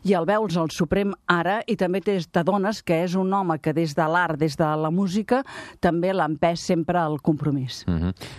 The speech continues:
Speaker 2: Am, realment, eh, és que jo Lluís Llach no l'he sentit parlar encara de la Laura. Recordo que, eh,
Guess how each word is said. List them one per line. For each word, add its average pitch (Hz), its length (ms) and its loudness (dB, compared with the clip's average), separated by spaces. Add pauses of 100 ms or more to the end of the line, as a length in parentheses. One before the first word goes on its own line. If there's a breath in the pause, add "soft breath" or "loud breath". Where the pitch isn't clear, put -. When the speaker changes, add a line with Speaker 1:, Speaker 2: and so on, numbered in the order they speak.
(100)
Speaker 2:
Am, 90 320 0 (120)
realment, 98 480 0
eh, 87 340 0
és - 120 -6
que 90 100 0
jo 85 120 2
Lluís 107 180 -2
Llach 110 140 0
no 101 100 0
l'he 104 80 0
sentit 104 320 -2
parlar 98 300 0
encara 95 260 -2
de 73 80 -2
la 67 80 -2
Laura. 92 200 0 (920)
Recordo 85 260 -2
que, 101 100 2 (340 loud breath)
eh, 73 500 0